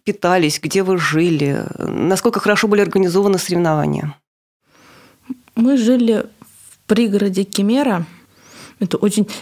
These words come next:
Speaker 2: зеленый город в Турции, самый зеленый.
Speaker 1: Это пляжное
Speaker 2: На бе-,
Speaker 1: место, на
Speaker 2: да,
Speaker 1: самом
Speaker 2: на
Speaker 1: деле,
Speaker 2: берегу
Speaker 1: курортное.
Speaker 2: моря, там так красиво, апельсиновые сады.
Speaker 1: Ну, изначально погода была не очень. Турция встретила дождями. А как дальше было?
Speaker 2: Изначально
Speaker 1: Купались
Speaker 2: погода
Speaker 1: ли,
Speaker 2: была
Speaker 1: гуляли где?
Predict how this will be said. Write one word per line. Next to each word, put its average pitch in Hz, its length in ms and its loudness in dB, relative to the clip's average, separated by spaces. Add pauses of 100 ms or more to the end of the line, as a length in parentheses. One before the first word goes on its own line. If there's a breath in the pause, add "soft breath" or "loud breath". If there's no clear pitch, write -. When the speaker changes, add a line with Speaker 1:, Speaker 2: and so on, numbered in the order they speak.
Speaker 2:
зеленый 190 460 2
город 180 260 0
в - 80 -18
Турции, - 340 0
самый 180 380 -2
зеленый. 170 520 -2
Speaker 1:
Это - 140 -2
пляжное 226 480 4
Speaker 2:
На 233 60 4
бе-, - 60 6
Speaker 1:
место, 233 160 2
на 185 100 2
Speaker 2:
да, - 80 4
Speaker 1:
самом 226 160 4
Speaker 2:
на - 60 4
Speaker 1:
деле, - 160 4
Speaker 2:
берегу 202 120 4
Speaker 1:
курортное. - 400 4
Speaker 2:
моря, 240 400 2
там 170 440 -6
так - 180 -8 (520 loud breath)
красиво, 185 840 0 (120)
апельсиновые 185 640 2
сады. 175 460 -2 (680 loud breath)
Speaker 1:
Ну, 269 340 2
изначально 240 540 2
погода 254 380 2
была 170 200 2
не 185 140 4
очень. 160 360 0
Турция 220 440 0
встретила 208 400 0
дождями. 175 500 2
А 160 100 0
как 262 320 -2
дальше 160 380 2
было? 214 140 2
Speaker 2:
Изначально 285 260 4
Speaker 1:
Купались 208 300 2
Speaker 2:
погода 277 140 4
Speaker 1:
ли, 285 180 4
Speaker 2:
была 233 80 2
Speaker 1:
гуляли 185 380 2
где? 247 300 -2